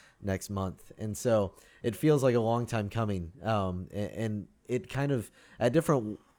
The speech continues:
points along the way, right, when we raised our first round of investment, um, when we made it through,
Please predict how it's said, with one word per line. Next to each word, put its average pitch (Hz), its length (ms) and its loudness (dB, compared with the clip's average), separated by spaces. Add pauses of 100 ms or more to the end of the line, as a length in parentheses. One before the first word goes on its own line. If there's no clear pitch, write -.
points 143 340 0
along 117 260 2
the 104 80 0
way, 101 260 4
right, 95 240 2
when 95 140 -4
we 92 80 0
raised 98 320 2
our 90 40 -4
first 92 480 -6
round 101 260 -4
of 90 60 -6
investment, 120 600 -2 (360)
um, 95 460 0
when 104 160 0
we 104 100 0
made 101 240 2
it - 140 -4
through, 98 580 -2